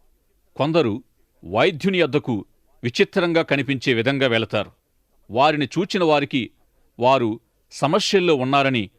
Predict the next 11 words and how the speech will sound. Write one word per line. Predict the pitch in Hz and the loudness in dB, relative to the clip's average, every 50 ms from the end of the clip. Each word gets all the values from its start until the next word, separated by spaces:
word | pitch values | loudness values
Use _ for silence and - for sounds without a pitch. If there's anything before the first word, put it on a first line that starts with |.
| _ _ _ _ _ - | _ _ _ _ _ -4
అర్థమవుతుంది. | 107 107 101 131 123 117 107 - 117 101 82 - _ _ _ _ _ _ _ _ _ _ _ - | -4 -2 0 0 0 0 0 -2 -6 -10 -10 -12 _ _ _ _ _ _ _ _ _ _ _ -2
అయితే | 143 220 202 - 151 110 139 196 - _ _ _ _ _ _ | -2 0 2 2 2 2 0 -4 -6 _ _ _ _ _ _
సమస్యల్లో | - - 147 175 240 233 - - 233 220 208 202 | -4 -2 0 0 0 0 2 2 2 2 2 2
ఉన్న | 180 175 165 | 0 2 2
అతడు | 147 139 - 175 156 117 101 - - _ _ _ _ _ _ _ - | 0 2 2 0 0 0 -2 -4 -8 _ _ _ _ _ _ _ -6
వైద్యునికి | 92 113 151 220 196 156 - 208 190 180 - 151 117 - - _ _ _ _ _ _ _ - | 0 0 2 2 0 0 -2 0 0 0 0 -2 -4 -4 -6 _ _ _ _ _ _ _ -4
తన | 143 143 | -4 -4
సహోదరుని | 123 - 117 110 147 180 214 202 214 202 190 | -2 -2 -2 0 2 2 4 4 2 0 2
గురించి | 156 156 160 170 165 - - 127 - _ _ _ _ _ _ _ _ - 135 | 0 0 0 0 -2 -2 -6 -8 -8 _ _ _ _ _ _ _ _ -4 -4
చెప్పడం | 123 - 147 135 123 104 110 - - _ _ _ _ _ _ | 0 0 2 2 2 0 -2 -6 -10 _ _ _ _ _ _
హాస్యాస్పదమే. | - 101 110 - - 127 127 131 - - - 107 113 110 101 | -2 -2 -2 0 2 2 0 0 0 -4 -4 -4 -4 -4 -6